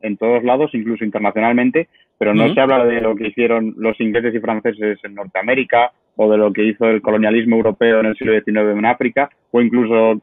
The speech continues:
Speaker 1: el que va un poco más de tapado, lo que hizo Portugal en Brasil en, en, durante todo su colonialismo también. ¿Por qué,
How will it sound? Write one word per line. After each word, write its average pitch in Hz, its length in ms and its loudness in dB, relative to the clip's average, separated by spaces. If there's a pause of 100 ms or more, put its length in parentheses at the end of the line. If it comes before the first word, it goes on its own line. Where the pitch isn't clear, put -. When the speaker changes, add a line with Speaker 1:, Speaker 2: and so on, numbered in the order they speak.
Speaker 1:
el 107 120 -2
que 104 80 -4
va 120 80 2
un 120 80 0
poco 131 160 0
más 131 140 2
de 127 80 -2
tapado, 127 480 0
lo 110 120 -2
que 110 120 -2
hizo 123 160 -4
Portugal 120 460 0
en 107 100 -2
Brasil 104 440 -6
en, 98 360 -16 (240)
en, 95 580 -8 (400)
durante 107 340 0
todo 104 280 0
su 104 120 -2
colonialismo 110 480 0
también. 123 220 2
¿Por 104 180 -2
qué, 120 140 -2